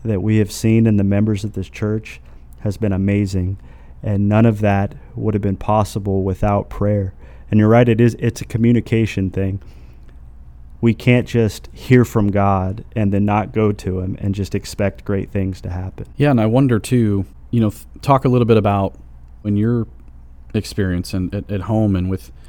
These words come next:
Speaker 2: your wife, and as your kids are getting older and you guys have, have been involved in church like we've talked about here previously.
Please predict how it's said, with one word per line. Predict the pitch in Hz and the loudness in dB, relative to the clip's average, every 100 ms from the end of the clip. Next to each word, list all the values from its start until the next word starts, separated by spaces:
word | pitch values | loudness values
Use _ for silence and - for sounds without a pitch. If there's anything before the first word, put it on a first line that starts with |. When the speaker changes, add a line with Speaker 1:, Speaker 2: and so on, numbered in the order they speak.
| - - - | -20 -20 -10
Speaker 2:
your | 101 92 | -4 0
wife, | 101 104 - | 2 0 0
and | 98 | -4
as | 92 | -4
your | 104 | -6
kids | - 107 104 | -4 -4 -4
are | 98 | -4
getting | 101 98 | -4 -2
older | 98 104 95 | -2 -4 -4
and | 95 | -4
you | |
guys | 95 95 92 | -4 -4 -6
have, | - - - | -12 -14 -14
have | - 98 | -12 -8
been | - 110 | -2 0
involved | 101 95 92 | 0 -2 -4
in | 92 | -6
church | - 92 - | -6 -8 -8
like | 90 | -8
we've | 104 98 | -6 -6
talked | - 104 - | -4 -4 -6
about | 90 90 | -8 -8
here | 101 | -8
previously. | 95 - 104 107 90 98 90 90 | -8 -6 -4 -4 -4 -6 -6 -6